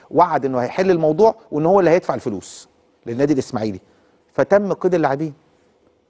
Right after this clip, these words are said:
مع ان احنا قبل فتح باب القيد سمعنا ان الاسماعيلي ممنوع من القيد بسبب موضوع ابراهيم حسن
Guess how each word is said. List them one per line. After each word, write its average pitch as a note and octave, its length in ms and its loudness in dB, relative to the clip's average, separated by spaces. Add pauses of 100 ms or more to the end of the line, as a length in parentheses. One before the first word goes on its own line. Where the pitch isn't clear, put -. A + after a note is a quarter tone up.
(140)
مع A2+ 100 -6
ان D3 100 0
احنا E3 300 -2
قبل D#3+ 380 0 (200)
فتح F3 280 -2
باب F3+ 160 2
القيد F#3 380 0 (180)
سمعنا E3+ 360 0
ان E3 60 -2
الاسماعيلي D#3 420 -2
ممنوع D#3+ 500 2
من D3 140 0
القيد E3 420 4
بسبب D#3 280 0
موضوع C#3+ 280 2
ابراهيم D3 280 0
حسن D#3+ 440 0